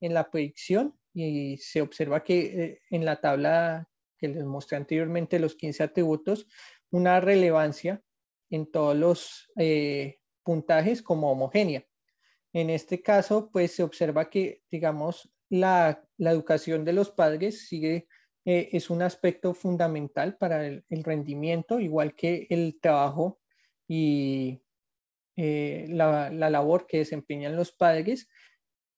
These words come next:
Y adicionalmente, eh,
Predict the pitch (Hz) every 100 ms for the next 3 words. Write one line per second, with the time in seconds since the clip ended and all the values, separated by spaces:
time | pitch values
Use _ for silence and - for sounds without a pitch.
0 | _ 208 226 240 196 185 185 165 165 170
1 | 180 175 190 185 _ 185 175 170 156 151
2 | 143 143